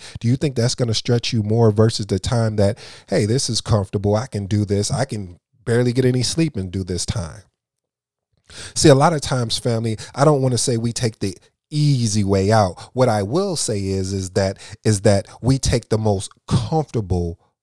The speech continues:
route. When David Goggins had talked about doing something that scares him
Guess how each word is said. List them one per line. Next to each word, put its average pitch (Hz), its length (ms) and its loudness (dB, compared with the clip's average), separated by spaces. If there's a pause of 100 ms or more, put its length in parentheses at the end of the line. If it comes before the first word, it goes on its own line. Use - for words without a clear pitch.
(180)
route. 98 720 0 (1400)
When 135 120 6
David 123 280 4
Goggins 113 340 0
had 107 160 -4
talked - 260 -2
about 101 300 -2
doing 127 260 0
something 123 360 -4
that 98 160 -4
scares 139 520 0
him 95 440 -2